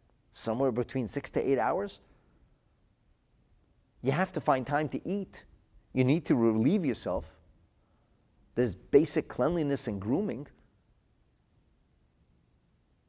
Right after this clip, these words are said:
And then there's the various other things that, menial chores that we're required to do.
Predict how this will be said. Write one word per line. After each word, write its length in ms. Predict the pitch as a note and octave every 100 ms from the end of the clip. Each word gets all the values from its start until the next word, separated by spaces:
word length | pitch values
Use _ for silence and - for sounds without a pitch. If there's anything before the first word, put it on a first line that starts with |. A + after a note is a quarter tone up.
| _ _ _ -
And 160 | D#3+ D3+
then 140 | D#3
there's 160 | D3+ B2
the 60 |
various 440 | A#2+ E3 F#3+ E3+ E3
other 180 | F3+
things 300 | E3 F3 F3+
that, 160 | D#3+ F#3 - - _ _ _ -
menial 460 | D3+ A3 B3+ A#3
chores 540 | - - A3+ G#3 A2+ A#2 - -
that 160 | -
we're 140 | F3 G3
required 440 | F#3+ G3+ G3+ G3
to 80 | G3+
do. 260 | F#3 B3+